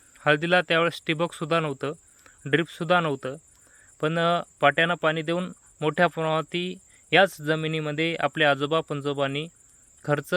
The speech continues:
कमी खर्चात मोठ्या प्रमाणात उत्पादन हळदीचं घेतलेलं होतं. पण यावेळेस जर बघितलं तर आपण हळदीला दोन हजार तेवीसपासून चांगल्या स्वरूपाचा भाव मिळत आहे, त्यामुळं सर्वच शेतकरी हळदीकडे वळलेले दिसतात.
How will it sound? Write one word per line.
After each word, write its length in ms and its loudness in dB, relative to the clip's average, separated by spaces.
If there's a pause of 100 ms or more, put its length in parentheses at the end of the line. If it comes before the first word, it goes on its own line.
(160)
कमी 260 0
खर्चात 380 0 (140)
मोठ्या 320 -2
प्रमाणात 560 -4
उत्पादन 520 -2 (1040)
हळदीचं 340 0
घेतलेलं 420 0
होतं. 200 -6 (580)
पण 120 2
यावेळेस 360 8
जर 160 4
बघितलं 440 -4
तर 80 4
आपण 340 0 (300)
हळदीला 440 4
दोन 240 -2
हजार 400 2 (160)
तेवीसपासून 640 0 (920)
चांगल्या 320 6
स्वरूपाचा 520 0
भाव 200 0
मिळत 300 -4
आहे, 200 2 (340)
त्यामुळं 260 4
सर्वच 540 0
शेतकरी 340 -2
हळदीकडे 520 -2
वळलेले 400 0
दिसतात. 340 -2